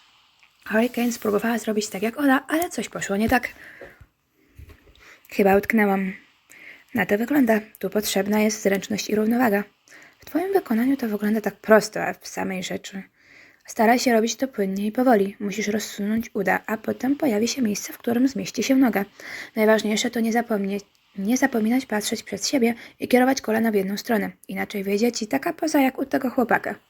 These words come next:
Pokazała głową w stronę wody, gdzie jakiś nowicjusz próbował osiodłać falę. Jego wysiłki spełzły,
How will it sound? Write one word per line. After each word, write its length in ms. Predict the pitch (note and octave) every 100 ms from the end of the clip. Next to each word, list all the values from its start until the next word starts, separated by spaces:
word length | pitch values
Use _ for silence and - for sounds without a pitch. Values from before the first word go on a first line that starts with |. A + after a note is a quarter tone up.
| _ - - - -
Pokazała 480 | A#3+ A3+ A#3 D4 G#4
głową 320 | G#3+ A3+ B3+
w 40 | C4
stronę 320 | - G#3+ G#3
wody, 260 | A#3 G3 G3
gdzie 240 | F#3+ G3+
jakiś 300 | G3 G#3 G#3
nowicjusz 440 | G3+ G3 A3+ A#3 -
próbował 400 | - C4 A3+ A3
osiodłać 420 | F3 A3 G#3+ A3
falę. 220 | - G#3 - - - - -
Jego 220 | G#3 B3+
wysiłki 400 | C4 C4+ B3 -
spełzły, 360 | - A3+ A3